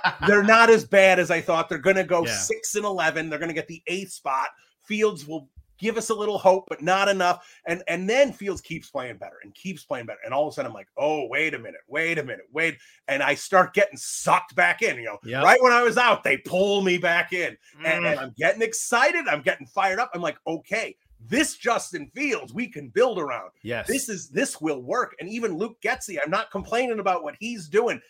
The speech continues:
Speaker 2: He's moving Fields around. Things are happening the, the way I <laughs> wanted to see them.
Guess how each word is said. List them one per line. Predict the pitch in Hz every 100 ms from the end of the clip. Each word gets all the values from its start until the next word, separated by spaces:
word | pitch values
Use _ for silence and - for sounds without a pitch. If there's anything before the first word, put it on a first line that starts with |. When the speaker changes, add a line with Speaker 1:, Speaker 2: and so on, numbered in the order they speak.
| _
Speaker 2:
He's | 170 165 120
moving | 220 269 208 190
Fields | - 240 240 196 160
around. | 160 214 226 233 - _ _
Things | 262 277 208
are | 190
happening | - 233 240 226 233 208
the, | 175 170
the |
way | 156 196 233
I | 190 143
<laughs> |
wanted | 202 208 220 160
to | 135
see | - - 269
them. | 269 190 175